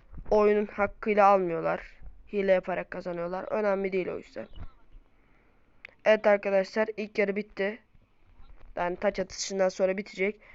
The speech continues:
Ben de kapayacağım. Evet. Video şimdilik bir donduruyorum arkadaşlar. Maç bittikten sonra tekrar bir sizlerle birlikte olacağım. Evet arkadaşlar, videoyu açtım çünkü bir serbest vuruş kazandım.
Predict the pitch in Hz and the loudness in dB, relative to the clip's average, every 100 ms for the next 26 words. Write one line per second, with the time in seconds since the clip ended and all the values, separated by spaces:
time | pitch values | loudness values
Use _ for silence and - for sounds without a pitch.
0 | - 190 190 185 185 180 180 175 190 - | -4 0 0 0 -4 -6 -4 -4 -6 -10
1 | - 165 175 185 - - - 240 269 277 | -10 -4 -4 -4 -8 -20 -16 -4 0 2
2 | 269 277 269 240 254 240 277 269 247 240 | 0 0 0 0 0 6 6 6 4 2
3 | 226 220 220 214 214 247 254 269 262 233 | 4 2 2 0 0 -2 2 2 2 -8
4 | - - 233 220 233 233 208 214 214 - | -8 0 0 0 -2 -2 2 2 2 -2
5 | 208 208 196 202 196 196 165 165 170 196 | -2 0 0 0 -2 -2 -2 -2 -4 -8
6 | _ - - - - - - - - - | _ -18 -16 -14 -14 -14 -14 -14 -14 -2
7 | - - - - 240 233 240 226 220 220 | 0 2 2 2 2 0 -2 -2 -2 2
8 | 247 247 226 233 220 226 233 233 - 233 | 4 4 2 2 0 2 0 0 -4 0
9 | - 214 208 - 226 233 - - - - | 0 0 -2 -2 -2 -4 0 0 2 0
10 | - 214 - 226 214 226 226 - - - | -2 -6 -2 0 0 0 2 2 0 -2
11 | 190 185 175 190 226 | -4 -4 -4 -4 -6